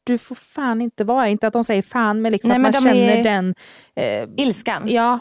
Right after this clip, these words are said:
Speaker 2: Mm, de är fast i den feelingen.
Speaker 1: Mm.
Speaker 2: Och du vet, om du laddas negativt tillräckligt länge så f-, har du ingen positivitet
Speaker 1: Mm.
Speaker 2: kvar i själen.
Speaker 1: Nej.
Speaker 2: Det liksom tar ju död på allt vad,
Speaker 1: Ja.
Speaker 2: eh,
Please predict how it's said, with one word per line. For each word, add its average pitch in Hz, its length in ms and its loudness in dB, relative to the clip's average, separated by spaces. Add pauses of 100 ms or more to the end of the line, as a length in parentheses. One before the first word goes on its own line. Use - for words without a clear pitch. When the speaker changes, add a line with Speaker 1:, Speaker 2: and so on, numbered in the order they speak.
Speaker 2:
Mm, 233 260 2 (140)
de 233 140 0
är 269 40 -2
fast - 480 -8
i 254 60 -2
den 190 140 -4
feelingen. 196 540 -2
Speaker 1:
Mm. 220 100 2 (120)
Speaker 2:
Och 214 60 2 (240)
du 208 60 -4
vet, 208 160 -4
om 220 160 -2
du 208 80 -2
laddas 208 500 -4
negativt 240 800 -2 (180)
tillräckligt 185 380 -2
länge 165 240 -4
så - 120 -4
f-, - 160 -14
har 147 160 -4
du 185 100 -4
ingen 254 140 2
positivitet 226 720 -2
Speaker 1:
Mm. 214 140 2
Speaker 2:
kvar 214 380 -2
i 302 60 0
själen. 226 280 0
Speaker 1:
Nej. 185 300 0
Speaker 2:
Det 196 140 0 (160)
liksom 180 260 -12
tar 208 140 -8
ju 208 80 -6
död 185 380 -6
på 190 100 -4
allt 175 480 -6
vad, 208 240 2
Speaker 1:
Ja. 190 300 0 (400)
Speaker 2:
eh, 170 220 0